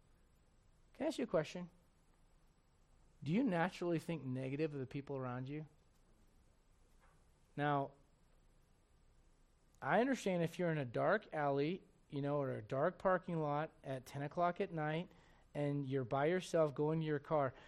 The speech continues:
you looking around going, "Are there any, any, any, any critters around here I need to be concerned about?" There's nothing wrong with that. But I'm talking about the people God's placed in your life. Do you automatically assume the worst about them? You know what it says here?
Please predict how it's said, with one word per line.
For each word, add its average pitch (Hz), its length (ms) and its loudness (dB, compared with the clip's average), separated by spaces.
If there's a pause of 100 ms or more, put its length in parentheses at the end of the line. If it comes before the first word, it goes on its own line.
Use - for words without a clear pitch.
(200)
you 190 200 6
looking 226 260 6
around 202 240 8
going, 165 300 8 (100)
"Are 151 80 4
there 175 140 6
any, 190 240 4
any, 175 460 2
any, 175 240 0
any 175 160 2
critters 202 360 6
around 180 200 6
here 175 80 4
I 170 40 4
need 170 80 4
to 165 40 0
be 160 100 4
concerned 170 320 0
about?" 156 100 4
There's 180 120 4
nothing 247 160 6
wrong 190 180 10
with 147 100 2
that. 147 300 4 (800)
But 175 100 8
I'm 247 100 10
talking 240 280 12
about 180 260 10
the 147 80 0
people 196 320 2
God's 175 260 10
placed 180 340 2
in 160 100 0
your 139 140 0
life. 139 360 2 (680)
Do 175 80 2
you 226 120 8
automatically 220 640 10
assume 185 280 2
the 156 120 6
worst 156 340 4
about 139 260 0
them? 107 140 -10 (1120)
You 151 80 4
know 185 80 8
what 196 40 8
it 180 60 4
says 208 180 8
here? 226 260 4